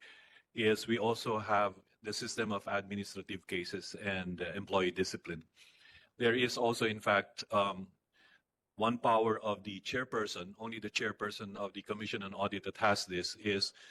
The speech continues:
the power to reassign, uh, the auditors as well.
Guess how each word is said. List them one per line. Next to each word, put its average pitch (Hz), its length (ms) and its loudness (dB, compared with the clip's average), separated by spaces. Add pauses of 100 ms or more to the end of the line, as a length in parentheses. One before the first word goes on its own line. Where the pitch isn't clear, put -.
(200)
the 107 80 -6
power 107 300 2
to 113 160 -6
reassign, 104 800 -2 (560)
uh, 98 60 -2
the 104 140 0
auditors 101 500 2
as - 120 -10
well. 90 200 -4